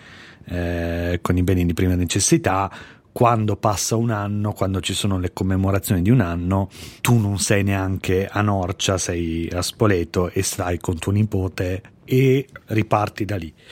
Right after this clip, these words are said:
A distanza di tre anni, tu come lo vedi quel finale?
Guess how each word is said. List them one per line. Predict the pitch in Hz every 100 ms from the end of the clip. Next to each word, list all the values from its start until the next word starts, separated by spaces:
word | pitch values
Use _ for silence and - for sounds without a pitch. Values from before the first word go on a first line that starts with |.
| - - - - - - - -
A | 117
distanza | 127 - 135 131
di | 160
tre | 156 131
anni, | 98 95 101
tu | 95
come | 113 110 107 104 98 95 95
lo | 98
vedi | 90 82 87 85 82
quel | - 82
finale? | - 85 80 80 85